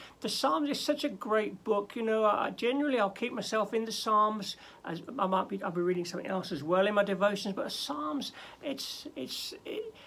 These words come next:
they're, they're just a, a helpful reminder of the place of worship and wonder and warfare. You get those three with David. You know, he's a, a worshipper. He's, he's a singer of songs, Israel, singer of songs.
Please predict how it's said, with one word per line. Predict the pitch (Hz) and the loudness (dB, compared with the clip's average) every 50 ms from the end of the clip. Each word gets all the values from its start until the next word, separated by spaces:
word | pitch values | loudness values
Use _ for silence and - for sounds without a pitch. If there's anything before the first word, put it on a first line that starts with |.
| - - - - - - - - | -20 -20 -20 -20 -14 -10 -8 -8
they're, | - 220 214 208 214 214 | -6 -2 -2 -2 -2 -2
they're | 214 226 233 | -2 -4 -4
just | - - 247 - - 254 | -4 -6 -8 -8 -6 -6
a, | 214 269 - - 123 | -6 -4 -2 -2 -4
a | 196 - 202 | -2 -2 -4
helpful | 196 - - - 285 285 320 294 - - 269 254 | -6 -4 -2 4 6 6 6 4 2 0 2 2
reminder | 247 240 233 226 220 226 240 240 240 220 180 143 | 4 4 4 6 6 6 6 4 4 4 4 4
of | 135 - - 151 - | 4 2 0 -2 -4
the | - 170 | -6 -8
place | 170 - 220 214 214 214 202 - | -6 -2 -2 0 0 0 -2 -2
of | - 147 139 - 175 | -2 -4 -4 -6 -2
worship | 165 202 240 254 226 - - - 247 247 - | 0 2 2 2 0 -2 -2 -2 -2 -2 -2
and | 160 143 143 147 147 | -4 -4 -2 -2 4
wonder | 175 208 226 233 233 226 220 220 220 220 208 - - - - - - - _ _ _ _ _ _ _ - | 6 8 8 8 6 2 2 2 2 2 -2 -6 -10 -18 -20 -20 -20 -20 _ _ _ _ _ _ _ -4
and | 180 175 170 | -4 -4 -2
warfare. | 160 170 185 196 196 190 185 190 - - 143 135 131 127 | -2 2 2 4 4 4 2 0 0 0 0 2 2 0
You | 123 131 165 185 | -2 -2 -2 0
get | - 294 320 - | 0 -2 -2 0
those | - 294 285 240 - | 2 2 2 2 0
three | - - - 233 220 208 185 | -4 -4 -2 -2 2 2 2
with | 156 143 139 135 - | 2 2 0 0 0
David. | - 135 120 120 120 123 127 123 123 143 | 0 0 0 0 -4 -4 -6 -6 -4 -4
You | 151 160 | -2 -2
know, | 156 147 | -2 0
he's | 156 165 151 151 | -2 -2 0 -2
a, | 147 - - - - - - - | -2 -4 -4 -10 -16 -18 -6 -4
a | 185 | -4
worshipper. | 185 208 220 269 294 294 302 285 - - 226 196 202 - - - - - - | -2 0 2 6 6 8 8 6 4 2 0 0 0 0 -2 -2 -4 -4 0
He's, | 196 190 190 190 - - - - - - - - - | 2 2 2 2 0 -2 -8 -12 -14 -20 -20 -16 -12
he's | 202 - - - - - - - | -10 -8 -6 -4 -6 -6 -6 -6
a | - | -6
singer | - - - - 277 277 269 262 254 247 | -6 -4 -2 -2 0 4 4 6 6 6
of | 240 240 226 190 - | 6 4 4 2 -2
songs, | - - - 202 185 180 170 156 143 131 127 127 123 185 | -4 0 2 2 4 4 4 4 2 0 -2 0 0 0
Israel, | 202 202 196 196 180 170 | 0 0 2 0 0 0
singer | 170 - - 202 190 170 | 0 -2 -2 -2 -2 -2
of | 156 - | -4 -4
songs. | - - - - - - - - | -4 -4 -4 -4 -6 -8 -10 -14